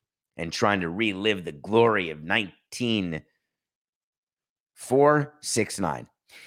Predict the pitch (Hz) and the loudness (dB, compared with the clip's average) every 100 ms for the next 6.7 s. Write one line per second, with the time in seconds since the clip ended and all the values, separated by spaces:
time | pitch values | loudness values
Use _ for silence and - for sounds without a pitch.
0 | - 101 - 202 175 - 156 160 - - | -8 -6 2 4 4 4 2 2 0 0
1 | 113 127 113 - 123 107 95 123 127 113 | 2 2 -2 2 2 2 -2 0 0 2
2 | 120 110 92 82 113 120 101 85 - - | 0 0 -6 2 4 6 4 0 -4 -2
3 | 90 - 101 110 113 92 92 - 113 - | -2 0 0 2 0 -4 -8 -6 -8 -8
4 | - 110 87 82 - _ _ _ _ _ | -10 -8 -8 -10 -16 _ _ _ _ _
5 | _ - 208 - 175 165 180 185 214 214 | _ 2 2 4 0 2 2 2 4 4
6 | - 92 73 - 64 - | 2 0 -4 -10 -10 -10